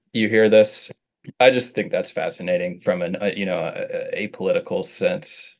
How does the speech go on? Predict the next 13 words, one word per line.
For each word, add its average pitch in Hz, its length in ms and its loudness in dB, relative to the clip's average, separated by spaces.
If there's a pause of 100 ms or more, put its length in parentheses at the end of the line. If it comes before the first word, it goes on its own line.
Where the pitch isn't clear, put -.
And 107 220 2
then, 123 280 6
and 117 120 2
then 123 180 4
the, 117 220 2
uh, 110 380 6
the 110 80 -4
governor's 117 380 2
push 107 320 2
on 98 120 -4
vouchers 92 600 -8 (540)
will 101 80 2
be 95 320 0